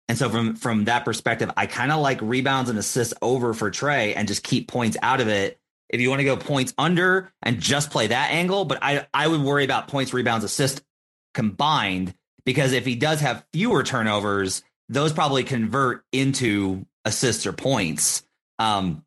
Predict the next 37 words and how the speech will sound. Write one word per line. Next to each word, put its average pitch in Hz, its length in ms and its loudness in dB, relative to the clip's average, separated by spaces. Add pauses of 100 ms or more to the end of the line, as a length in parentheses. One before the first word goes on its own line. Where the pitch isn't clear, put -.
(360)
now 147 80 2
you 165 100 4
might 175 120 2
be 143 80 2
right, 143 260 2
and 117 80 -2
they 120 80 0
just 117 160 -4
keep 143 160 0
causing 117 320 0
turnovers 107 460 0
on 92 180 0
him. 90 340 0 (400)
But 127 180 0
I, 131 260 0
because 131 420 0
of 151 60 2
his 117 160 0
usage, 131 420 2
I 101 100 -2
still 127 180 0
kinda 120 180 -2
feel 113 220 0
like 95 360 0
the 113 160 -2
rebounds 117 380 0
assist 113 360 -2
over 98 240 0
might 95 220 0
be 95 80 0
worth 90 160 0
a 80 120 -8 (300)
play. 87 200 2
What 87 80 0
do 85 40 0
you 85 40 -4
think? - 280 -4